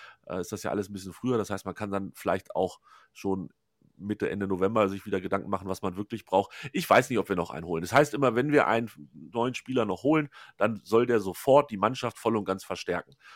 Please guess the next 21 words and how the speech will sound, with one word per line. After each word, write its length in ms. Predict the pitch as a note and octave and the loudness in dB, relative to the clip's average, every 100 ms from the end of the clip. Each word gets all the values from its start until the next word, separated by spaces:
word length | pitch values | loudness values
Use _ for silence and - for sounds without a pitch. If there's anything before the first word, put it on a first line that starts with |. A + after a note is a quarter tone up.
| - - | -20 -2
Und, 460 | F#2+ G2+ F#2+ E2+ | 2 2 2 -4
ähm, 480 | F2 F#2 F2 E2+ E2+ _ - | -2 0 0 -4 -14 _ -16
ich 80 | A2+ | -16
hab 100 | - | -14
so 80 | |
ein 40 | A2 | -6
bisschen 240 | F#3 G3+ | -6 -2
das 140 | D#3 - | -4 -4
Gefühl, 200 | D3+ C#3+ | 0 2
der 100 | A#2+ | 2
Verein 240 | - B2+ | 0 -2
sieht 140 | B2+ | -2
das 240 | A#2 - - | -4 -4 -10
leicht 380 | G2 A2+ C#3 - | -6 -4 -4 -4
anders 260 | B2 A2 | -4 -2
als 160 | - - | -4 -6
ich, 180 | - - | -6 -6
wenn 100 | B2+ | -6
ich 100 | D3 | -6
so 100 | C3 | -6
gucke. 320 | C#3 C3 | -6 -6